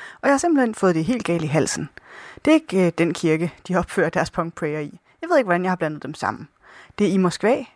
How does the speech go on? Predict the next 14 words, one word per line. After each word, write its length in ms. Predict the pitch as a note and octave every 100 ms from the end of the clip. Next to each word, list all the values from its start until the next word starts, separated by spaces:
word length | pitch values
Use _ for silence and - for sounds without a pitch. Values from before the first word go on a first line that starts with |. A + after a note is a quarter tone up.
| _
de 60 | G#3
opfører 300 | F#3+ - G#3
værket 400 | F#3 F#3+ G#3+ A3
i 60 | A#3
kirken 380 | - A3+ A3+ A3
for 120 | -
Kristus 440 | - F3 - E3 -
Frelseren. 560 | - E3 D#3 C#3+ C#3+ - - - - _
Beklager 340 | A#3 A#3 F#3
den 220 | D#3+ F3 -
arkitektoniske 840 | E3+ E3+ - - D#4 B3+ - A3+
og 140 | G3+ G3
geografiske 720 | A3+ G#3 D3 C#3 - - D#3+ - _ _ _
forvirring. 400 | B3 A#3 D3+